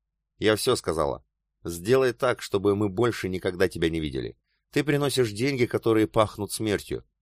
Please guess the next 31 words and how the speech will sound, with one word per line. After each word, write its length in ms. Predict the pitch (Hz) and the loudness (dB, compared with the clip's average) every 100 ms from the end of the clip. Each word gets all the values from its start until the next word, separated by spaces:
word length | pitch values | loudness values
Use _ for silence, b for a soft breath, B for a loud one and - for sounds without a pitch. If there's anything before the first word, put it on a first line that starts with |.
| _ _ | _ _
Ты 100 | 113 | 0
приносишь 440 | 123 131 131 120 | 2 2 0 -2
счастье, 440 | - - 143 - 110 | -4 -2 -2 0 -2
которое 340 | 107 110 110 | -2 2 2
хуже 320 | - 135 113 | 0 -2 -2
самого 360 | 107 113 110 98 | -2 -2 0 -2
страшного 500 | - 98 90 82 85 | -2 -2 -2 -2 -2
горя. 340 | 85 76 64 - _ _ _ _ | 0 0 0 -8 _ _ _ _
Уйди 420 | 104 110 92 117 | 0 0 0 -2
из 100 | 120 | 0
нашей 280 | 113 107 95 | -2 -2 -2
жизни. 440 | 87 85 69 64 - _ _ | 0 -2 -4 -10 -14 _ _
Я 140 | - 104 | 0 0
никогда 380 | 104 104 113 | 2 2 2
тебя 240 | 110 98 98 | 2 2 2
ни 80 | 95 | 2
о 80 | |
чём 220 | 90 95 87 | 2 0 0
не 60 | |
просила. 520 | 80 82 - 73 57 _ _ _ - | -2 -4 -2 -4 -4 _ _ _ -12
А 80 | |
сейчас 320 | - - 92 - | -8 -2 -2 -2
прошу. 440 | 98 - 69 - _ _ _ | -6 -6 -8 -10 _ _ _
Пожалуйста». 600 | 92 90 82 67 - 62 _ _ _ _ _ _ _ _ | 0 2 2 0 -8 -14 _ _ _ _ _ _ _ _
«Гута». 440 | 76 92 78 65 - _ _ _ _ _ _ | -2 0 0 -4 -8 _ _ _ _ _ _
«Нет, 320 | 90 95 - _ | -4 -2 -2 _
уходи 520 | 98 - 107 87 - - | -4 0 0 0 -6 -6
и 140 | 101 | -6
больше 360 | 85 104 - 92 | 2 2 2 -4
не 100 | 85 | -2
возвращайся». 680 | 80 78 - 71 - 58 | -2 -4 -4 -4 -4 -14